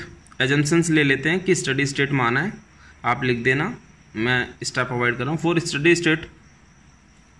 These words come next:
क्या होगा? Rate of heat flow, Q is equal to, जो भी heat इससे फ्लो हो रहा है,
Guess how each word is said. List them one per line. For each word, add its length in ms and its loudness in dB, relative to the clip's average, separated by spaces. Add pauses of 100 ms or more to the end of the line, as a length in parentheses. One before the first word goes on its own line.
(580)
क्या 100 2
होगा? 300 0 (1040)
Rate 300 4
of 180 2
heat 160 4
flow, 220 2 (380)
Q 220 0 (160)
is 240 4
equal 400 0
to, 120 -2 (760)
जो 160 0
भी 160 4 (340)
heat 220 2
इससे 260 0
फ्लो 220 0
हो 140 2
रहा 120 2
है, 180 -4